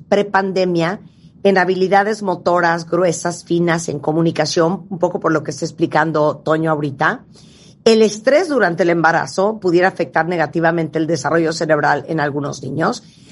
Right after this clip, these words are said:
La interacción con algunos padres, con los niños es menor o muy diferente,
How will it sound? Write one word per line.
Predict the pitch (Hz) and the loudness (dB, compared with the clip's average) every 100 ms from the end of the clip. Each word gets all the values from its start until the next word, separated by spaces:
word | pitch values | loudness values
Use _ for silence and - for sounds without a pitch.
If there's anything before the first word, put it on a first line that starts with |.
| - | 0
La | 180 202 | 2 4
interacción | 208 214 185 170 - 220 277 415 | 2 2 2 0 -2 2 2 2
con | - 202 | 0 0
algunos | 165 175 165 | 0 -2 -2
padres, | - 151 143 143 160 - _ - - _ | 0 0 0 -4 -6 -8 _ -20 -20 _
con | 196 | 2
los | 185 170 | 4 2
niños | 190 196 196 - | 2 2 2 0
es | 185 170 | 0 2
menor | 196 190 185 190 196 - | 2 2 2 0 -2 -2
o | 170 | 0
muy | 165 269 | 2 4
diferente, | 311 233 185 160 151 131 196 | 2 2 0 0 -2 -2 -4